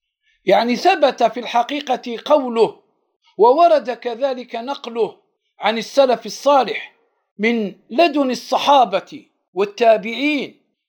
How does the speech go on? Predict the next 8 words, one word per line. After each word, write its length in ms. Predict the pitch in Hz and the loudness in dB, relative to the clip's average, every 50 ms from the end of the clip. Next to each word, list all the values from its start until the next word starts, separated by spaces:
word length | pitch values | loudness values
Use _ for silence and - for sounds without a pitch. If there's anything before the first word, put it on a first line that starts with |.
| _ | _
والتابعين 1000 | 190 208 233 233 _ - 285 294 269 254 247 269 269 302 370 392 392 381 349 339 | -2 -2 -2 -2 _ 2 2 2 2 0 -2 -4 -2 2 2 2 2 2 0 0
لهم 280 | 330 320 294 285 277 240 | 2 2 0 -2 -4 -8
بإحسان 680 | 226 226 208 190 - - - - 220 190 165 135 - _ _ _ _ _ _ _ _ _ _ _ _ | -8 -8 -8 -8 -10 -12 -8 -4 -2 -2 -2 -2 -6 _ _ _ _ _ _ _ _ _ _ _ _
من 140 | 185 208 202 | -8 -6 -2
علماء 800 | 175 208 208 196 196 190 190 202 214 226 233 240 240 226 - - _ - | 0 0 0 0 0 -2 -2 -2 -2 0 0 0 0 -2 -4 -10 _ -8
وفقهاء 920 | 175 180 - - 208 202 - 208 190 170 240 285 311 311 269 - - _ _ _ _ _ _ _ _ _ | -8 -8 -6 -8 -10 -4 -2 -2 0 2 2 2 4 2 0 -2 -6 _ _ _ _ _ _ _ _ _
وأئمة 1040 | - 196 220 226 240 254 269 320 330 320 294 262 247 240 233 226 220 - - 220 202 | 0 4 6 6 6 4 2 -4 -8 -8 -8 -8 -8 -8 -8 -10 -10 -12 -16 -16 -14
ومحدثين. 1080 | 185 180 196 196 190 185 180 - 202 190 151 135 127 - - 180 190 170 135 98 _ | -10 -10 -10 -10 -10 -10 -12 -12 -12 -12 -12 -16 -18 -16 -14 -12 -12 -12 -12 -16 _